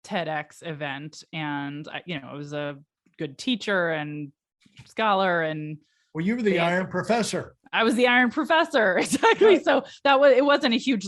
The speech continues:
Speaker 1: leap that the local ted X organizers would invite me to give a presentation.
Speaker 2: Right.
Speaker 1: Um, and then
Speaker 2: All the other professors hated you. You got selected, they didn't.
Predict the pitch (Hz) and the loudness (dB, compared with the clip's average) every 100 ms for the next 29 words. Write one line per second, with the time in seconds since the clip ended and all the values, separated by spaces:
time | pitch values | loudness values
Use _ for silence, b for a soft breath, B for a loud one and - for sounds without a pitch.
0 | - 208 202 - 180 170 185 165 185 180 | -10 -4 -4 -2 -4 0 -2 0 -2 0
1 | 175 170 165 196 165 160 - - 175 170 | -4 -4 -4 -4 -2 -4 -10 -8 -6 -4
2 | 165 165 165 170 160 165 156 165 156 156 | -6 -6 -6 -6 -4 -6 -8 -12 -12 -12
3 | 156 165 156 156 160 147 147 160 170 240 | -12 -12 -10 -12 -14 -14 -12 -12 -6 -4
4 | 294 b b b b 139 123 196 175 170 | -4 b b b b -4 0 2 2 0
5 | 170 196 196 196 190 190 185 190 _ _ | -4 -4 -2 0 -2 -4 -8 -12 _ _
6 | - 139 165 165 165 170 - 147 156 147 | -4 0 2 2 0 -2 -6 -2 -2 -2
7 | 151 - 147 139 120 147 170 - b b | -6 -4 -4 -2 -4 -4 -6 -10 b b
8 | b b - 143 151 147 151 147 143 143 | b b -6 -2 0 -2 0 0 0 -4
9 | 131 139 135 139 151 | -2 -2 -2 -4 -6